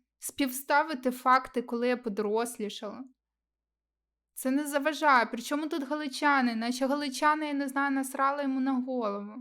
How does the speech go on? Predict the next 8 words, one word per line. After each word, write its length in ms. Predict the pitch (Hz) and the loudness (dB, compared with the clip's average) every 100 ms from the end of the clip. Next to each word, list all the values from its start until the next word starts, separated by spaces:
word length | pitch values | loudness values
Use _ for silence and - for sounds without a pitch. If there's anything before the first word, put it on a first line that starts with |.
| 254 - _ _ _ _ - | -14 -18 _ _ _ _ -12
Що 180 | - | -6
зробили 460 | 269 311 277 320 311 | -4 -2 -2 -2 -4
тобі 240 | 311 262 | -6 -4
галичани? 840 | 285 294 285 262 - 247 220 214 226 254 _ _ _ _ _ _ _ _ _ _ _ _ _ _ _ _ - - _ _ _ _ _ _ - - | -2 -2 -4 -6 -4 -2 -2 -6 -10 -14 _ _ _ _ _ _ _ _ _ _ _ _ _ _ _ _ -20 -20 _ _ _ _ _ _ -20 -2
На 160 | 254 277 | 2 2
кого 380 | 269 330 302 262 | 2 2 2 4
давлять 420 | 262 247 240 226 | 4 4 2 -2
галичани? 640 | 240 240 - 247 233 | -4 -4 -2 0 0